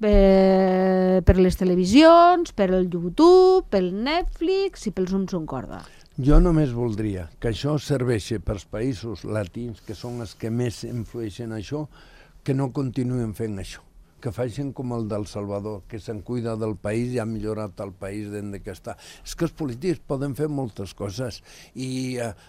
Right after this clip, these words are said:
Speaker 2: això per entrar a robar, perquè un fill del Maduro estava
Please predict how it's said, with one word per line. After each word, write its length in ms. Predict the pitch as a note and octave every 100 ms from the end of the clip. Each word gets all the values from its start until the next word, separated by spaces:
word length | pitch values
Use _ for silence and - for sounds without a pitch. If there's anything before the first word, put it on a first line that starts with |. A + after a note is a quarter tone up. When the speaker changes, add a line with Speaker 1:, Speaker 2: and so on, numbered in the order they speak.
| -
Speaker 2:
això 320 | A#2+ D3+ C3+
per 140 | C#3 C3
entrar 340 | C3 A#2 C3+
a 80 | A#2+
robar, 300 | B2+ A#2 F#2+ - -
perquè 280 | A2+ - G#2
un 160 | B2
fill 240 | B2+ C#3+ C3+
del 200 | G#2+ G#2
Maduro 600 | F#2+ G#2+ G#2+ C3 C#3 D#3 - - _ _ _ _ -
estava 480 | G#2 - A#2+ B2